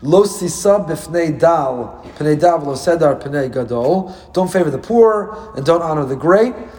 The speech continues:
B'tzedek tishpot amisecha. Don't leak a draft of the court's conclusion. That's unjust. Whatever you feel about its conclusion, but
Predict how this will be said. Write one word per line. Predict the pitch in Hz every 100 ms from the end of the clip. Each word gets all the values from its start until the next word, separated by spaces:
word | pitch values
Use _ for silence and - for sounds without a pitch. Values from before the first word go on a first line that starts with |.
| -
B'tzedek | 143 143 - 202 196 196 -
tishpot | 156 - 160 156 143
amisecha. | 139 135 - 123 - - - - - - _ 120
Don't | 160 170 147
leak | 170 196 - - - -
a | 120
draft | 113 160 165 143 - - - - -
of | 123 110
the | 127 113 - - - - _ _ - - - -
court's | - 165 - -
conclusion. | - 135 127 139 127 156 196 - - - - - - -
That's | 127 - - - -
unjust. | 156 156 135 131 175 - - - - - - - -
Whatever | 147 156 143
you | 135 135 127 110 -
feel | - 160 139
about | 131 127
its | 123
conclusion, | - 127 127 131 139 196
but | 139 123 -